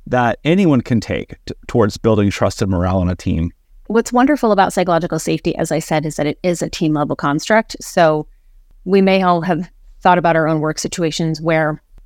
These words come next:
Speaker 2: your team feels psychologically safe, but you can see another work team is,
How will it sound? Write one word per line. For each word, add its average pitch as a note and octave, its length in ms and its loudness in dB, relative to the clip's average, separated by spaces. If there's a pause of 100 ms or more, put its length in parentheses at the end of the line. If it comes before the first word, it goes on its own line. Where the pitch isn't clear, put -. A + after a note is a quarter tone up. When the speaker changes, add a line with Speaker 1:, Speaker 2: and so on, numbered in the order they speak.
(280)
Speaker 2:
your F#3+ 220 4
team G3 280 2
feels F3+ 300 2
psychologically E3+ 580 0
safe, D#3+ 360 -2
but - 80 -2
you D#3+ 120 -2
can D#3+ 140 -2
see D#3+ 380 0
another E3+ 500 0
work F3 320 0
team E3+ 380 -4 (500)
is, D#3+ 460 0